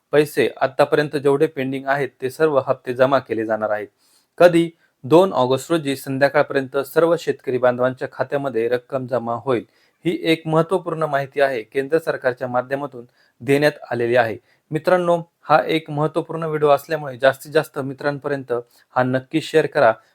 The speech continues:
आणि जर तुम्ही चॅनलवर नगी-, नवीन असाल, तर लगेच चॅनलला सबस्क्राईब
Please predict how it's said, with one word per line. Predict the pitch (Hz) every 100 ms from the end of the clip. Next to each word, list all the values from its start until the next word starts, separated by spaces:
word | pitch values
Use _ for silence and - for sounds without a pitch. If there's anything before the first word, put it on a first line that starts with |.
| _
आणि | 123 139 147 _ _ _ 123
जर | 170
तुम्ही | 170 170 139
चॅनलवर | 135 131 135 156 151
नगी-, | 147 147 156
नवीन | 147 139 151
असाल, | 156 - 127 110
तर | 123
लगेच | 123 131 156 -
चॅनलला | 135 143 143 120 117 _ _ - 143
सबस्क्राईब | 131 - 160